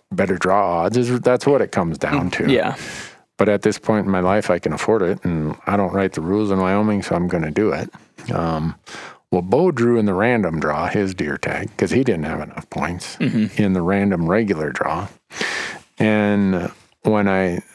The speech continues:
Speaker 1: when we were planning this, it was Bo and I, and so I was talking to Lorenzo, and he's like,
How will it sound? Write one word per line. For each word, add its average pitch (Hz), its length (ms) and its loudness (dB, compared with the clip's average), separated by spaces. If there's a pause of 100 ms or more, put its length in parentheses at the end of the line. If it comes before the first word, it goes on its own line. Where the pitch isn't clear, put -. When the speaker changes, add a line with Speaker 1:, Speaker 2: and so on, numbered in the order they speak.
(180)
Speaker 1:
when 127 420 2
we 123 120 4
were 113 80 2
planning 151 480 0
this, 85 300 -2
it - 100 0
was 92 160 0
Bo 101 300 2
and 82 120 -4
I, 85 340 -2 (200)
and 85 720 -2
so 92 300 2
I 87 80 2
was 87 120 -2
talking 80 360 -2
to 82 60 -2
Lorenzo, 95 640 -2 (640)
and 95 100 -4
he's 98 140 -4
like, 90 180 -6